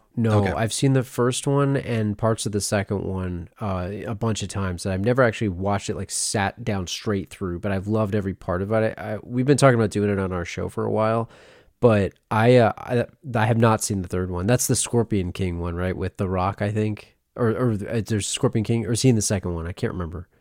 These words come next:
Speaker 2: There's a Scorpion King. Uh, I think he's in the second one, and then there's a
Speaker 1: Yeah.
Speaker 2: separate Scorpion King movie.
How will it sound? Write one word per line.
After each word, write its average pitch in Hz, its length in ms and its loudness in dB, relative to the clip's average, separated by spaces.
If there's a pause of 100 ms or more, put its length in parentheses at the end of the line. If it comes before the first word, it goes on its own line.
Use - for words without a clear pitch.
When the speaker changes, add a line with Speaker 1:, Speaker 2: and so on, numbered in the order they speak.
(220)
Speaker 2:
There's 143 360 2
a - 140 -2
Scorpion 139 440 4
King. 131 360 4
Uh, 117 280 8
I 113 120 2
think 165 160 2
he's 185 160 2
in 139 80 8
the 117 80 6
second 110 340 0
one, 87 300 -2
and 101 120 0
then 113 140 8
there's 117 200 8
a 92 140 2
Speaker 1:
Yeah. 135 100 6
Speaker 2:
separate - 200 0
Scorpion 104 460 2
King 90 300 -4
movie. 90 540 2